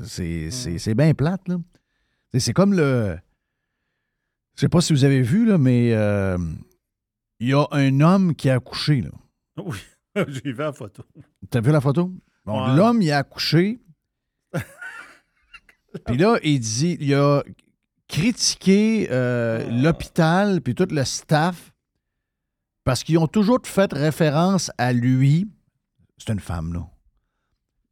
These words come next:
Speaker 1: C'est une femme devenue homme à prendre des hormones. Il y a une barbe. OK, lui aussi a une barbe, mais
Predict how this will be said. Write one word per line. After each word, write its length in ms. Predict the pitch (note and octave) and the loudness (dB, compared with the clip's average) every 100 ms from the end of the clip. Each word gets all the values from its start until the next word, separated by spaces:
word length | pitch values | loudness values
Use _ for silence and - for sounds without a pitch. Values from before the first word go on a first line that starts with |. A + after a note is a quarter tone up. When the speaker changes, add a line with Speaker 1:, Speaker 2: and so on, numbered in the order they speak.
| _ - _ | _ -20 _
Speaker 1:
C'est 200 | - F3 | -4 2
une 140 | F#3 | 2
femme 600 | C#3 - E3+ F3+ G#3 G3+ - | 0 0 2 2 2 -2 -6
devenue 540 | - G#2+ D3 D3 D3+ D3+ | -10 2 2 6 4 4
homme 340 | D3 D3+ F3 E3 | 2 4 4 2
à 80 | A2 | 2
prendre 320 | C3 D#3 D3 | 2 2 2
des 220 | C3+ A2 | 0 2
hormones. 580 | A#2+ G#2 G2+ A2 D#3+ F3 _ _ _ _ _ _ _ _ - - | 0 2 0 0 -2 -6 _ _ _ _ _ _ _ _ -18 -12
Il 80 | B2 | 0
y 40 | D3 | 2
a 40 | |
une 100 | C#3 | 4
barbe. 380 | C#3+ A#2 C#2+ - _ _ _ _ _ _ | 4 2 -4 -14 _ _ _ _ _ _
OK, 140 | G#2+ B2 | -8 -6
lui 180 | A2 | 2
aussi 220 | E3+ C#3 D#3 | 4 4 2
a 40 | |
une 80 | G2 | 2
barbe, 200 | G2+ D#2 | -2 -4
mais 120 | D2+ | -6